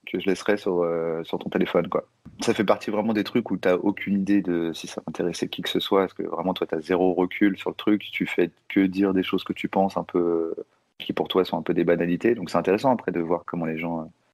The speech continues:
quand, euh, les gens se sont mis à en faire, bah, j'étais content, je suis là, bah, j'aime bien en fait écouter les marchés parler des autres,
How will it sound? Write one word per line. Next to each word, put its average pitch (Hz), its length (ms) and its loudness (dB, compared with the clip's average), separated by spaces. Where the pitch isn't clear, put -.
quand, 107 400 4
euh, 92 40 4
les 92 160 4
gens 110 160 2
se - 80 -4
sont 95 120 0
mis 101 100 4
à 87 80 2
en 87 80 2
faire, 139 260 2
bah, 90 140 0
j'étais - 160 -10
content, 117 300 -6
je - 60 -10
suis - 60 -6
là, 87 40 -4
bah, 80 100 -6
j'aime 76 160 -6
bien 135 140 -4
en 123 40 -4
fait - 200 -6
écouter - 240 -6
les 85 80 -2
marchés 80 260 -6
parler 82 240 0
des 85 160 0
autres, 107 180 0